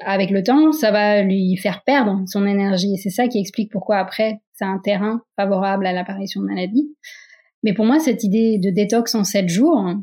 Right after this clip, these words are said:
quand vous l'appliquez vraiment, vous sentez vraiment une différence. Après, évidemment, si vous avez une maladie par-dessus, ça veut pas dire que ça va tout guérir, une détox. Mais ça va améliorer les, les ressentis, ça va améliorer la digestion. Et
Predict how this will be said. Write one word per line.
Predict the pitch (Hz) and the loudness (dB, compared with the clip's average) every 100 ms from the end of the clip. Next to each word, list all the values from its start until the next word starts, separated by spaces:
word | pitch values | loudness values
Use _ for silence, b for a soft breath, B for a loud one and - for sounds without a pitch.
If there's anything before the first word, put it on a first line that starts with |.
| - _ _ _ _ _ _ _ - | -10 _ _ _ _ _ _ _ -4
quand | 226 208 | 0 2
vous | |
l'appliquez | 208 196 196 220 208 | 2 0 0 2 2
vraiment, | 190 202 294 240 | 2 4 4 4
vous | 180 185 | 2 -2
sentez | - 208 247 | -2 0 2
vraiment | 208 208 220 | 2 2 2
une | 214 | 2
différence. | 196 185 196 185 208 - - _ b b | 2 0 0 -2 -4 -8 -16 _ b b
Après, | 214 262 | -2 2
évidemment, | 254 226 226 | 4 6 4
si | 262 208 | 4 2
vous | 196 | 2
avez | 196 | 2
une | 190 196 | 2 2
maladie | 220 233 220 247 | 2 2 2 2
par-dessus, | 214 202 196 - 330 - _ _ _ _ _ _ _ _ | 2 2 0 2 2 0 _ _ _ _ _ _ _ _
ça | 226 | 0
veut | 208 | 2
pas | 262 | 4
dire | 294 | 4
que | 311 | 2
ça | 247 | 2
va | 202 | 0
tout | 196 247 | 2 2
guérir, | 208 196 233 185 160 _ _ - | 4 4 2 2 -2 _ _ -2
une | 196 | 0
détox. | 185 185 185 - - - _ - | 0 0 -4 -6 -14 -18 _ -2
Mais | 208 | 0
ça | 214 | 2
va | 208 202 202 | 0 0 0
améliorer | 240 240 247 240 240 262 254 _ _ _ _ _ _ _ _ _ _ _ _ _ - | 2 4 6 4 4 2 0 _ _ _ _ _ _ _ _ _ _ _ _ _ -2
les, | 214 208 214 | 2 2 4
les | 208 | 2
ressentis, | 208 208 214 202 247 302 | 2 0 0 0 2 2
ça | 247 | 2
va | 208 | 0
améliorer | 214 220 214 208 | 0 2 2 2
la | 202 185 | 2 2
digestion. | 185 175 185 - 277 339 262 | 0 0 -2 2 4 4 2
Et | 202 196 190 | 0 0 0